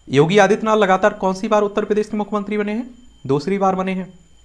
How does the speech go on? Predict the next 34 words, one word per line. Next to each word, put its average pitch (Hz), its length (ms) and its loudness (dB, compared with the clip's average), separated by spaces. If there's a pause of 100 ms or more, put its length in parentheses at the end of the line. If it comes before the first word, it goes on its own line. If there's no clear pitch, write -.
(140)
पहली 139 260 0
दो 160 120 -2
बार 156 300 0
दो 143 140 0
हज़ार 151 160 -2
सत्रह 160 340 -4
में 180 120 -8
बने 175 180 -6
थे 165 180 -14 (680)
और 120 100 -2
दो 139 140 0
हज़ार 151 180 0
बाईस 165 280 0
में 180 100 -4
बने। 165 480 -6 (640)
केंद्र 190 240 4
सरकार 220 300 4
ने 233 100 0
किन 226 200 -2
को 233 160 0
राष्ट्रीय 165 460 2
डॉल्फिन 170 360 0
दिवस 202 220 -4
के - 80 -4
रूप 208 140 -4
में 208 280 -6 (140)
मनाने 190 280 -2
की 196 120 -6
घोषणा 196 280 -2
की 196 140 -6
है? 214 60 -2
किस 190 220 -4
दिन 202 140 0
को? 247 240 -4